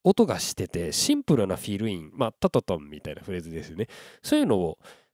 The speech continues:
叩いても、あの、すごくこう、グルーヴが際立ってるんですよね。やっぱこう、弾んだ感じがするから。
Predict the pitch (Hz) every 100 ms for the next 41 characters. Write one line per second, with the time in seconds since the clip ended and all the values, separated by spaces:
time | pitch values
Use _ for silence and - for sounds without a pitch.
0 | _ - 143 143 120 82 82 76 - 104
1 | 104 107 - 208 311 - - 127 87 107
2 | 127 139 127 123 - 117 107 110 - -
3 | - - - 104 123 127 - 98 - 104
4 | 110 98 95 90 82 80 - - - 85